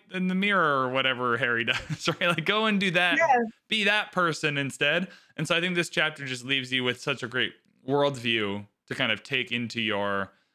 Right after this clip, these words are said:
Speaker 1: what would it be? Yeah, your tween and teenage years if you're reading this book
Speaker 2: Yeah.
Speaker 1: along with Harry.
Speaker 2: Yeah, I just, it's so, it's so good. And it's well done in the movie, too. I think it's a little lighter in the movie.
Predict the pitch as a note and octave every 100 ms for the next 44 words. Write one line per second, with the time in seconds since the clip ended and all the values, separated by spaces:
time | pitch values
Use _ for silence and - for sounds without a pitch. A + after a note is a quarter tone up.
0 | _ _ _ - F3 F#3+ F3+ E3+ D3+ D3
1 | C#3+ - F#3+ G3 F#3+ F3+ G3+ G3+ G3 G3+
2 | D4 B2+ A#2 A#2+ D#3 D#3+ D3+ C3+ - C#3+
3 | B2 B2+ C3 B2+ B2 A2+ - D3 G#2+ F2+
4 | - _ _ _ _ _ _ _ _ _
5 | _ _ _ _ _ _ _ _ _ _
6 | _ _ F3+ E3 D#3 - G#3 G#3+ - -
7 | _ _ _ _ _ _ _ _ _ _
8 | - - _ _ A3 - A#3+ G#3+ G#3 G#3+
9 | - G3+ F#3 - D#3+ E3 _ A3+ B3+ A#3+
10 | E4 F#4+ F4 E4+ D4+ A#3 G#3+ G#3+ - G#3
11 | G#3+ G#3 A3 G#3+ G#3 F#3+ F3 E3+ F3+ G3
12 | G#3 - G3+ G3+ G3+ G#3 G3+ A3+ A#3+